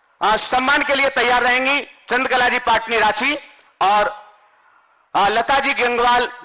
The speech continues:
गया। आ, तैयार रहें सम्मान करने के लिए।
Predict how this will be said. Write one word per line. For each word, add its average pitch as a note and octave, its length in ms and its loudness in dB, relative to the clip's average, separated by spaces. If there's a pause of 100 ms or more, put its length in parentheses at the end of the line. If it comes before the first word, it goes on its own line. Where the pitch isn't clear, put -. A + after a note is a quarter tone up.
गया। A3 280 2 (460)
आ, F3 140 2
तैयार A#3 360 0
रहें B3+ 240 2
सम्मान G#3+ 340 0
करने G#3 260 -2
के A3+ 140 -2
लिए। A#3 200 0